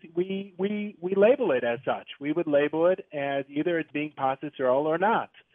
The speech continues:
And this way, somebody that's makbid on pas Yisrael knows that he could only purchase something that's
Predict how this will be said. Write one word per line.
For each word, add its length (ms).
And 140
this 240
way, 340
somebody 300
that's 220
makbid 360
on 60
pas 260
Yisrael 420
knows 260
that 100
he 80
could 100
only 340
purchase 360
something 340
that's 220